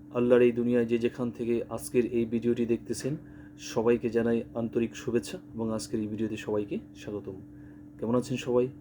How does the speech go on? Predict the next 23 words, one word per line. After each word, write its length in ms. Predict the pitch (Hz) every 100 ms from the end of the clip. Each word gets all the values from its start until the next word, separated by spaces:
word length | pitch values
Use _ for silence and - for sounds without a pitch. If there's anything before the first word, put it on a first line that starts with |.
| -
আশা 160 | - 123
করছি 380 | 120 - 120 - - - - - - 123
মহান 340 | 120 120 113
আল্লাহ 400 | 117 127 131 135
তাআলার 280 | 123 120 113
অশেষ 540 | 120 110 117 - -
রহমতে 420 | 117 117 110 113 110 - - -
সবাই 440 | - - 110 107 104 -
ভালো 220 | - 110 104
আছেন। 280 | - 98 - - - - -
আলহামদুলিল্লাহ, 520 | 117 113 113 113 113
চলুন 240 | 165 - 110
আজকে 220 | - 117
ভিডিওটি 260 | 104 104 -
শুরু 240 | - 101
করি। 200 | - 95 - - - - - - - - - -
Already 400 | 131 123 131 135 165 - - - - - - -
থাম্বনেলে 340 | 120 113 113 110
দেখেছেন 460 | 104 107 - 113 147 - - - -
সন্তানের 440 | - 110 113 113
জন্য 160 | 107 110
দশটি 480 | 107 101 - 107 - -
উপদেশ। 400 | - - 110 107